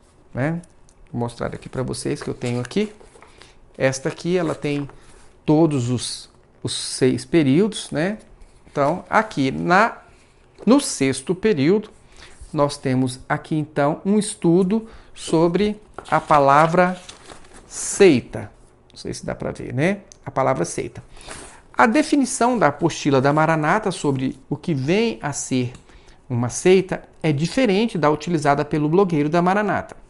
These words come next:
Vejam só. Na primeira página da apostila, nós temos o seguinte trecho, um ponto cinco. No dicionário da Escola da Língua Portuguesa, a palavra seita quer dizer facção, partido, doutrina que se afasta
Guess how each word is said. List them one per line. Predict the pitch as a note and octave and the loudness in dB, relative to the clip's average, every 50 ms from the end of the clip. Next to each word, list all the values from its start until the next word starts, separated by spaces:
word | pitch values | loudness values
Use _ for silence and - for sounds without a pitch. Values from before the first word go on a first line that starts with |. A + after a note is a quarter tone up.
| - - | -8 -2
Vejam | C#3+ D#3+ E3+ E3+ G3 F#3 | 2 2 2 2 0 -2
só. | - - F#2+ - - - - - - - - - - - - _ - - - - - - - - | -2 -4 -6 -6 -8 -14 -20 -20 -20 -20 -20 -20 -20 -20 -20 _ -20 -20 -20 -20 -20 -20 -8 -2
Na | - C#3+ C3 | 0 0 2
primeira | - D#3+ D#3+ D3+ D#3 F#3 A3 A3+ | 2 2 2 4 4 2 2 0
página | A3+ - - - - C#3+ D#3+ D#3+ D#3+ D3 B2 | -2 0 2 4 6 6 4 2 0 -2 -2
da | A#2 A#2+ | -2 -2
apostila, | A#2 - - D3+ - - - D3 C#3+ D#3 E3 E3 - - - - - - - - | -2 -2 -4 -6 -4 -4 -4 -2 0 -2 -2 -4 -8 -16 -20 -20 -20 -20 -14 -6
nós | - C#3+ C#3+ C#3 | -4 -4 -4 -4
temos | - - D3 C#3+ C#3+ C#3 B2 - | -4 -6 -4 -2 -2 -2 -2 -4
o | C#3 | -6
seguinte | C3 - - B2 A#2+ E3 G3 G3 - | -6 -4 -4 -2 -2 -2 -4 -4 -4
trecho, | - D3+ C3 A2+ - - - - _ _ _ _ - | -2 -2 -2 -4 -6 -10 -18 -20 _ _ _ _ -2
um | - G3+ G#3+ | 0 0 0
ponto | G#3+ G#3 G3+ G3 - | 2 0 -2 -2 -4
cinco. | - - - D3+ - - - - - - - - - - - - - _ _ | -6 -4 -4 -4 -4 -6 -10 -20 -20 -20 -20 -20 -20 -20 -20 -20 -20 _ _
No | - C4 C4 B3 | 0 2 4 4
dicionário | F3+ C#3+ D3 C#3+ - - F#3+ F3 D#3+ C#3+ B2+ B2+ B2+ C3 | 4 2 0 -2 -2 0 0 2 2 2 2 2 2 2
da | C3 C3 B2 | 2 0 0
Escola | B2+ B2 - - - A#2+ A#2 A#2 A#2 A#2+ | 0 -2 -4 -2 0 0 2 2 0 0
da | C3 C3 | 0 0
Língua | C3 A#2+ A#2 A#2 A#2+ A#2 C3 | 2 2 0 0 0 -2 -2
Portuguesa, | B2+ - E3 E3 D#3+ - G#3+ F3 E3+ C#3+ C#3+ D3+ D3+ D#3+ E3 D#3+ - - - - - - _ - | -2 -2 -4 -4 -4 -2 -2 0 2 2 2 0 0 -2 -4 -4 -6 -12 -20 -20 -20 -12 _ 4
a | F3 F3 | 4 4
palavra | F3 - E3 C#3+ C3+ B2 B2 B2+ C#3+ C#3+ | 6 6 4 6 6 4 2 0 -2 -4
seita | - - - E3 F3+ F3+ G3 F#3 | -2 0 0 0 0 0 -2 -4
quer | - G3 F3+ F3 | -2 0 0 2
dizer | F3 F3+ E3 D3+ D3 A#2 A2 A#2+ - - | 2 0 0 0 -2 -4 -4 -6 -12 -18
facção, | _ - - G#2+ - - - - - - F3+ F3+ F3 F3 F3+ F3+ F3 - _ | _ -8 -6 -6 -6 -6 -6 -6 -2 2 2 4 4 4 2 -2 -4 -8 _
partido, | - A2+ - - - - - F#3 F#3 F#3 F3 D#3+ E3 - - - - - - - | -6 -6 -6 -8 -12 -8 -2 0 0 0 0 -2 -6 -10 -12 -20 -20 -16 -10 -4
doutrina | C3 A#2+ B2+ A#2+ A#2 - - - E3+ G3+ G#3+ G#3 F#3+ F3 | 0 2 2 2 0 -2 -4 -2 0 2 2 0 0 -2
que | F3 - C#3 | -4 -6 -6
se | - - C#3+ | -4 -4 -4
afasta | B2+ B2 - - - - D3 D#3 F3+ F3+ F3 - - - F3+ E3+ D#3+ - | -4 -4 -6 -6 -2 2 2 2 2 0 -2 -8 -6 -4 -2 -2 -2 -4